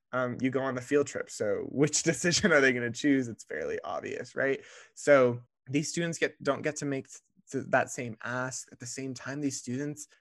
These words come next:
they don't see a path to higher education. I think from freshman year in some schools that are very privileged,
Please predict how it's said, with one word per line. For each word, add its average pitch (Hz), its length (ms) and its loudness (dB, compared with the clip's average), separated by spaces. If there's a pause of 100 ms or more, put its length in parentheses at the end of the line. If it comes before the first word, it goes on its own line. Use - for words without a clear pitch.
(160)
they 143 80 0
don't 196 200 -2
see 190 160 2
a 190 60 4
path 160 480 0
to 143 80 -4
higher 101 340 -4
education. 98 720 -12 (320)
I 120 80 -2
think 147 360 -4
from 135 240 -4
freshman 135 500 0
year 160 520 -6
in 120 220 -6
some 127 300 -6
schools 135 540 -6
that 110 120 -4
are 113 60 -2
very 113 260 -2
privileged, 147 800 -6